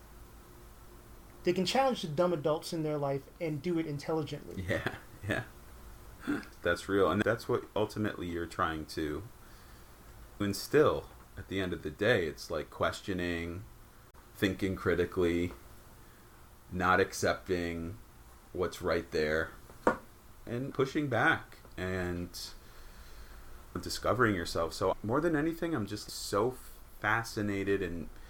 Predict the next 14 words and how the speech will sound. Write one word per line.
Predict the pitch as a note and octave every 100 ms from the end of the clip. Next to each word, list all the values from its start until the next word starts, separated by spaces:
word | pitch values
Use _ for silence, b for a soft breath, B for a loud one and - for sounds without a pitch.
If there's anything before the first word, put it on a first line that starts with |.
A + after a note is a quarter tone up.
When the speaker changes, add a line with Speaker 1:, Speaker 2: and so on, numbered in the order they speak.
| B B B -
Speaker 2:
meeting | E2+ F#2 A2 A#2 G2 F2+ - -
this | F#2+ -
person. | - F#2 C#3+ D#2 B1+ A#1 - -
And | G2 F#2+ F#2 F2+ E2 -
obviously | A#2+ A#2+ B2 - A#2+ A2+ A2
the | G#2+ G2+
parenting | - C3 B2+ B2 B2 A2
side | G#2+ G#2
of | G2+
things | - G#2 G2+
is | F2+
so | - - F#2 F#2 F2 F2 B B B -
crucial, | - B2 - A#2 G#2+ G2+ F2+
and | E2 D#2+ D#2